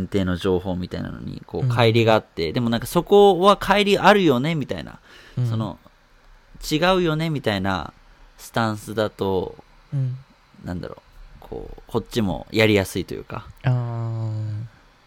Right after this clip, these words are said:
Speaker 2: それをどうやって埋めようかじゃない？
Speaker 1: うん。
Speaker 2: なんか、その、
Speaker 1: あー、そうそうそうそうそう。
Speaker 2: その、埋めようとしてくれるか。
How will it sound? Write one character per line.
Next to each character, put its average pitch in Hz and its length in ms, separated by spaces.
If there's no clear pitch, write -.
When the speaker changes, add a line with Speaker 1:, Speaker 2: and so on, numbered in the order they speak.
Speaker 2:
そ - 160
れ 190 180
を 190 280
ど 175 140
う 170 60
や 123 60
っ 110 40
て - 80
埋 104 320
め 131 180
よ 143 140
う 135 60
か - 160
じ 123 80
ゃ - 20
な 160 100
い？ 131 40
Speaker 1:
う - 20
ん。 - 20
Speaker 2:
な 113 80
ん 110 80
か、 113 100
そ - 140
の、 104 240
Speaker 1:
あ 123 200
ー、 - 40
そ 127 160
う 117 40
そ 110 160
う 98 40
そ 101 120
う 92 40
そ 98 160
う - 20
そ - 340
う。 - 140
Speaker 2:
そ - 160
の、 123 80
埋 127 80
め 131 160
よ 139 120
う 135 40
と - 140
し - 120
て 127 120
く 131 160
れ 127 120
る 123 120
か。 170 240